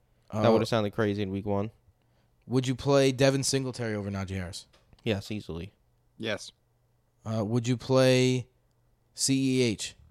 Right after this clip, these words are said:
Speaker 1: Yes.
Speaker 3: Yes. And
Speaker 2: Would you
Speaker 3: I'm tier breaker down on that guy. I'm
Speaker 2: Would
Speaker 3: tier breaker out on Najee.
Speaker 2: Would you play Kareem Hunt over him?
Speaker 3: Yeah.
Speaker 1: Yeah,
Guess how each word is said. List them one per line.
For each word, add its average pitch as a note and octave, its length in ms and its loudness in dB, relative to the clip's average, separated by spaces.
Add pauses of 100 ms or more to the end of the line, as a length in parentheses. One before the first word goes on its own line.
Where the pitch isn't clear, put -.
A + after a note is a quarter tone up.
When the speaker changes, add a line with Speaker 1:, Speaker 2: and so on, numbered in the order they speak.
Speaker 1:
Yes. - 400 -6 (1160)
Speaker 3:
Yes. G#2 380 -12 (520)
And A#2 120 -4
Speaker 2:
Would A#2 60 2
you B2 60 2
Speaker 3:
I'm A2 280 -8
tier B2 200 -4
breaker G2 260 -8
down A2 320 -4
on F#2+ 80 -8
that G2 180 -6
guy. F2 220 -10 (420)
I'm A#2+ 120 -2
Speaker 2:
Would A2+ 80 -6
Speaker 3:
tier D3 140 -2
breaker G#2 400 -6
out B2+ 300 4
on E2+ 180 -6
Najee. F2 440 -4 (540)
Speaker 2:
Would A#2 160 -2
you C3 80 2
play C3+ 240 4
Kareem B2+ 320 0
Hunt A#2+ 240 0
over G2+ 160 -4
him? F#2 180 -6 (1400)
Speaker 3:
Yeah. D3+ 420 -12
Speaker 1:
Yeah, D#3 360 4